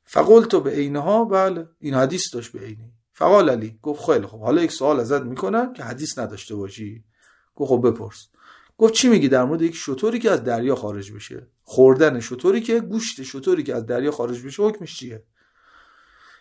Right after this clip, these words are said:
میگه اینم من بهش جواب دادم، بهش گفتم که می‌خواد شتر باشه، می‌خواد گاو باشه، می‌خواد الاغ باشه، می‌خواد هر چیزی که باشه،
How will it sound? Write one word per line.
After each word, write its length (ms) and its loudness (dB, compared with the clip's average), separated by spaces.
میگه 160 2
اینم 200 8
من 140 2
بهش 180 0
جواب 340 4
دادم، 380 -6
بهش 200 -8
گفتم 320 -6
که 200 0
می‌خواد 440 -4
شتر 540 2
باشه، 500 -4
می‌خواد 340 -8
گاو 360 4
باشه، 300 -8
می‌خواد 300 -12
الاغ 360 0
باشه، 240 -10
می‌خواد 200 -20
هر 180 -4
چیزی 280 -12
که 100 -12
باشه، 360 -14